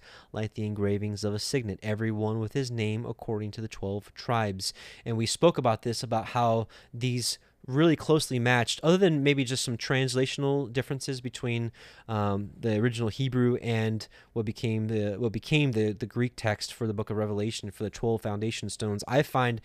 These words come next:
that I believe that they are actually all one and the same. And, um, of course, uh, Yahusha being the chief cornerstone,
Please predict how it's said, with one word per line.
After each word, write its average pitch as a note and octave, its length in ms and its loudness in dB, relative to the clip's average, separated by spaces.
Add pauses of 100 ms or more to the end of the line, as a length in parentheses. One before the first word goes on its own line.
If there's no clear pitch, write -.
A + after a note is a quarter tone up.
(260)
that A#2 100 4
I B2 60 6
believe A#2+ 240 0
that G#2+ 100 -2
they G#2+ 120 2
are G#2+ 80 4
actually G#2+ 240 -2
all G#2 240 2
one G#2+ 120 2
and G2 120 0
the F#2 60 -2
same. G2+ 440 -2 (680)
And, G#2 380 -2
um, G2 320 0 (460)
of - 80 -14
course, C3 360 0 (360)
uh, A2 160 -2 (180)
Yahusha B2 560 0
being A2 200 -2
the G#2 80 0
chief - 320 -4
cornerstone, A2 680 -2